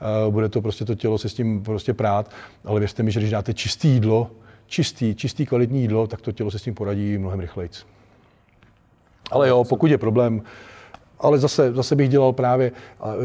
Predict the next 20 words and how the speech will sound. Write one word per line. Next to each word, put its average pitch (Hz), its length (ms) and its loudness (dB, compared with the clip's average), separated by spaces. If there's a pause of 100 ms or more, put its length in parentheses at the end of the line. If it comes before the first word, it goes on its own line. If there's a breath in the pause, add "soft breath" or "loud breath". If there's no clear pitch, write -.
to 123 80 -2
se 143 120 0
dostáváme 123 360 0
k - 40 -4
té 131 120 2
otázce, 117 600 -2
komplexnější 117 640 -4
produkt. 101 500 -4 (260 loud breath)
Ten 139 140 2
komplexnější 135 560 0
produkt 123 240 -2
si - 100 -4
můžeme 123 180 -2
udělat 117 240 -2
sami. 120 320 -2
Ukazoval 117 380 -2
jsem 123 160 -4
i 117 60 -2
ty 120 120 -4
videa. 104 400 -2